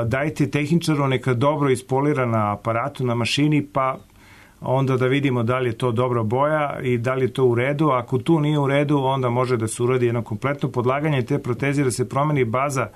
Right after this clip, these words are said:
te proteze, pa da se opet vrati malo boja tog ružičastog dela. A, a što se tiče samih zuba,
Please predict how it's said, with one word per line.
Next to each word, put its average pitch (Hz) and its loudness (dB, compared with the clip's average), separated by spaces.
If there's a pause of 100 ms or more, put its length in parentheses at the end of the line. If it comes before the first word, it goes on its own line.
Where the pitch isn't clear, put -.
(440)
te 135 0
proteze, 143 -2
pa 151 -2
da 156 2
se 151 0
opet 151 -2
vrati 131 -4
malo 123 2
boja 117 0
tog 113 -2
ružičastog 113 0
dela. 101 -2 (480)
A, - -4 (220)
a 165 0
što 165 -2
se 135 -4
tiče 185 2
samih 175 0
zuba, 170 2